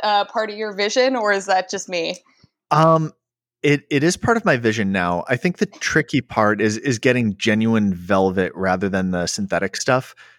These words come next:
Speaker 2: Um, I, I shamefully don't, I'm not sure about this, but I think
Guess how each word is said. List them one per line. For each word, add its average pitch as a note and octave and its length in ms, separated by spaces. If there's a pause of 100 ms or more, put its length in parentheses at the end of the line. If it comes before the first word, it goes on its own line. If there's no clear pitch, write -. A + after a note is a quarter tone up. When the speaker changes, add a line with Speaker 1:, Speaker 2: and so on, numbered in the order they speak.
(140)
Speaker 2:
Um, G#2+ 380 (300)
I, B2+ 280
I A#2+ 60
shamefully E3 440
don't, G#2 280 (560)
I'm A#2 120
not C3 260
sure - 400
about F#2+ 280
this, F#2 160
but A#2 120
I A#2+ 60
think E3+ 200